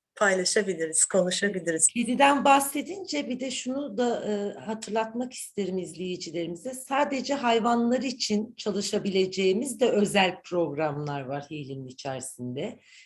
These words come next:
Speaker 2: Ve sadece hayvanlar için özel kullanacağımız aparatlar da var, onlara takabileceğimiz. Buradan tüm hayvan dostlarına, aslında tüm veteriner hekim arkadaşlarımızı da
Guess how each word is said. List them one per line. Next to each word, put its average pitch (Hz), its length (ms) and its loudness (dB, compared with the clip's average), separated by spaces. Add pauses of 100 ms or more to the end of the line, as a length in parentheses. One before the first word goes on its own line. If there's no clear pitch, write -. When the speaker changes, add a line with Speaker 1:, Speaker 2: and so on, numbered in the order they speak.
(140)
Speaker 2:
Ve 208 80 0
sadece 269 440 4
hayvanlar 226 600 4
için 233 260 -4
özel 208 460 2
kullanacağımız 196 760 -2
aparatlar 185 840 0
da 165 120 -2
var, 170 100 -2
onlara 170 460 -6
takabileceğimiz. 143 1080 -10 (380)
Buradan 226 360 0
tüm 269 180 -8
hayvan 226 440 4
dostlarına, 202 760 2
aslında 196 440 -4
tüm 214 220 0
veteriner 202 500 0
hekim 190 340 -6
arkadaşlarımızı 185 1000 -6
da 254 200 -4